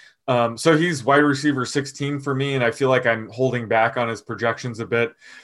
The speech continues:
Who knows? Later in the week, he may crack the top twelve. We'll see. Um, and the other guy is Tyrone Johnson, you know, potentially, um,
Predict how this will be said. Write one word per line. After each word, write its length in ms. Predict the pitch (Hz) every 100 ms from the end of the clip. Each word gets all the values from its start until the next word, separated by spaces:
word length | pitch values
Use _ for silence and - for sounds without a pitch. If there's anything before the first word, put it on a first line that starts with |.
| _
Who 180 | 143 151
knows? 280 | 139 113 104
Later 280 | 113 120 123
in 80 |
the 60 | 120
week, 160 | 117 113
he 180 | 113 107
may 460 | 107 113 123 120
crack 400 | 113 123 113 113
the 80 | 117
top 280 | 117 107 -
twelve. 300 | 110 98 95
We'll 140 | 113
see. 320 | 104 110 92 - - - - _
Um, 260 | 135 127 127
and 120 | 147
the 140 | 147 143
other 220 | 185 180
guy 200 | 175 175
is 400 | 170 139 139 135
Tyrone 640 | - - 139 135 139 139
Johnson, 640 | 123 127 131 131 135 139 135 - 151 156
you 140 | 160
know, 280 | 156 131 123 - _
potentially, 720 | 156 143 170 139 127 101 98 - _ - _ _ _
um, 420 | 131 120 117 110